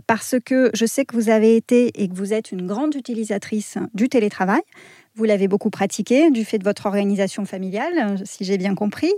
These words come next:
Vous l'avez étudié, vous avez écrit sur le sujet. Alors,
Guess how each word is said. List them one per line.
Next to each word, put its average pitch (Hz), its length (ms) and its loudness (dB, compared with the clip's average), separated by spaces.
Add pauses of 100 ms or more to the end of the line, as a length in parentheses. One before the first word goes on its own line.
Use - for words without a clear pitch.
Vous 247 60 2
l'avez 208 340 4
étudié, 233 520 0
vous 262 160 -2
avez 190 220 -4 (100)
écrit 277 460 -6
sur - 300 -4
le 202 100 2
sujet. 190 380 -6 (240)
Alors, 214 280 4